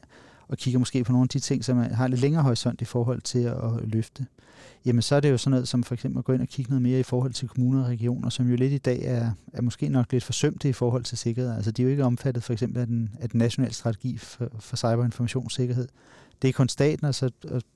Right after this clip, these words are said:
og s-, øh, som, som er dækket af det offentlige der. Så det vil jo oplagt, at man, man rent faktisk begyndte at gøre noget mere, også i forhold til, til kommuner og regioner, i forhold til kravstillelse på, på cybersikkerhed.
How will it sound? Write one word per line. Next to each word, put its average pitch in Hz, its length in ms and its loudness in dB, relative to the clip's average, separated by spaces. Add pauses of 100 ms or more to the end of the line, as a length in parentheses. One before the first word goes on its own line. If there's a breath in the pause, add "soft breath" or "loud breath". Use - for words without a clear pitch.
(120)
og 120 120 -2
s-, - 320 -6 (180)
øh, 117 240 -2
som, 110 320 -2
som - 180 0
er 113 40 4
dækket 120 300 2
af 131 40 2
det 117 100 0
offentlige 117 320 0
der. 117 80 -6 (580 loud breath)
Så - 120 -4
det 127 140 6
vil 135 140 4
jo 123 120 6
oplagt, 131 340 0
at 120 60 2
man, 113 300 0
man 120 180 -2
rent 156 160 -2
faktisk 123 180 0
begyndte - 300 -2
at 123 80 -2
gøre 123 160 2
noget 123 160 4
mere, 127 280 2
også 120 240 0
i - 20 -2
forhold 123 300 0
til, 113 300 0 (240)
til - 180 -2
kommuner 123 340 4
og 120 60 0
regioner, 127 400 2
i 143 40 2
forhold 123 240 0
til 117 120 -4
kravstillelse 120 600 -2
på, 117 360 -4
på 120 100 -2
cybersikkerhed. 117 680 -2